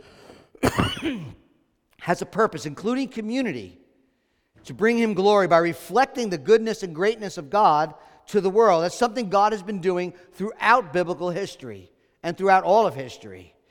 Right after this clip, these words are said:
Adam and Eve was given that creation mandate to be fruitful, to multiply, to fill the earth, to subdue it and cultivate the world, creation, so that the world would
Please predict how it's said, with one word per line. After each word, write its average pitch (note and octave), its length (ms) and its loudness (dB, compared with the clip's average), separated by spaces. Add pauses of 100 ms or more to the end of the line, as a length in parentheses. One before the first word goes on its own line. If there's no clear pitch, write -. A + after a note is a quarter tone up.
(240)
Adam A#3+ 320 4
and B3 120 -2
Eve F#3+ 280 0
was D#3+ 160 -6
given G#3+ 280 0
that F#3+ 320 -2
creation F#3+ 540 -2
mandate D#3+ 520 -4 (800)
to - 80 -14
be E3 120 -2
fruitful, A#3 480 0
to F#3 120 -2
multiply, G3+ 600 2
to D#3+ 80 -2
fill A#3 280 8
the G3 200 -2
earth, F#3 160 0
to D3+ 100 -18
subdue D#3+ 420 -2
it G#3 60 0
and E3 120 -8
cultivate E3 600 -2 (1120)
the D#3 120 -6
world, E3+ 580 4 (520)
creation, F#3 720 0 (300)
so G#3 200 0
that G3 220 4
the F#3 60 -4
world G#3 500 4
would F3+ 140 -2